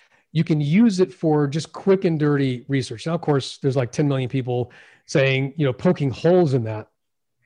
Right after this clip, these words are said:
I'm not saying that this is, like, the grand <laughs> unifying theory of, of, uh, you know, physics. I'm just saying, can you get a quick and dirty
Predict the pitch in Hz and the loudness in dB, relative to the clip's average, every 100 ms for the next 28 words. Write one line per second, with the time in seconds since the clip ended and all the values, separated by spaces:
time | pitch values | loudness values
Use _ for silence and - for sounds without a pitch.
0 | _ _ _ _ 143 175 208 208 190 160 | _ _ _ _ -2 0 0 2 0 0
1 | 156 170 160 151 139 127 127 147 156 143 | -2 0 0 -2 -2 -4 -2 0 0 0
2 | 143 170 151 175 - 185 156 147 160 160 | 2 2 2 -2 -2 -2 -2 -4 -2 0
3 | 160 143 127 _ _ _ _ - 143 135 | 0 0 -2 _ _ _ _ -4 0 0
4 | 123 135 127 123 120 147 135 113 175 151 | 2 0 2 0 -2 0 -2 0 0 0
5 | 113 - 147 160 - 160 143 139 - _ | -2 -4 -2 -2 0 0 0 -2 -10 _
6 | _ _ 196 208 233 220 190 147 - - | _ _ 0 2 0 0 0 0 -2 -2
7 | 180 202 165 131 151 151 156 156 147 | 0 0 -2 -4 -2 0 0 -2 -4